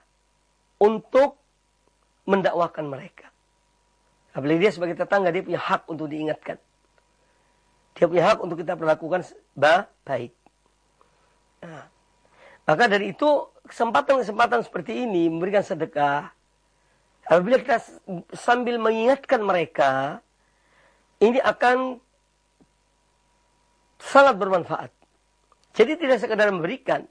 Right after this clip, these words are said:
Ya. Apalagi mungkin mereka butuh pada kita. Ya. Tapi intinya tetap karena Allah Ta'ala. Cuma di situ ada sa-, eh, eh, kesempatan untuk kita bisa berda-, berdakwah.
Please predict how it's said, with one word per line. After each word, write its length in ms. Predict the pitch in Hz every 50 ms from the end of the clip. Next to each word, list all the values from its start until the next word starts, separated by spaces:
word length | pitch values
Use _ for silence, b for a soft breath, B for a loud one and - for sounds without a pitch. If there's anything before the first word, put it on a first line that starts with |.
| _ _ _ _ _ _ _ _ _ _ _ _ _ _ _ _ _ _ _ _ - 151
Ya. 160 | 156 170 226 _ _ _ _ _ _ _ _ _ _ _ _ _ _ _ _ _ _ -
Apalagi 320 | 151 151 185 196 220 233
mungkin 560 | 262 240 233 240 196 - 277 269 254 240 - _ -
mereka 320 | - 220 247 220 262 240 175
butuh 260 | 277 311 - - 302
pada 220 | 226 247 208 214
kita. 400 | 175 202 190 - - - - - _ _ _ _ _ _ _ _ _ _ _ _ _ _ _ _ _ _ _ _ _
Ya. 300 | - 156 147 160 185 208 _ _ _ _ _ _ _ _ _ _ _ _ _ _ -
Tapi 160 | - 277 339 359 - -
intinya 400 | - 269 220 - - 320 349 339 -
tetap 300 | 285 - - 320 285 -
karena 240 | 254 233 214 214
Allah 180 | - 214 208 196
Ta'ala. 380 | 170 196 202 208 185 160 - 160 -
Cuma 240 | - - 254 277 269
di 80 | 202 220
situ 320 | 175 254 269 - - 247
ada 480 | 196 180 151 185 226 247 254 285 294 -
sa-, 260 | - - - - - -
eh, 320 | 180 175 175 175 170 170 160 - b b b b b b b b b b _ -
eh, 320 | - - 160 165 170 170 165
kesempatan 640 | 175 170 - 208 202 190 - 233 - 277 269 254 214
untuk 80 | 208 196
kita 160 | 240 190 247
bisa 240 | 220 165 139 220 196
berda-, 320 | 170 160 143 160 180 190
berdakwah. 560 | - 147 143 131 131 139 131 143 139 - -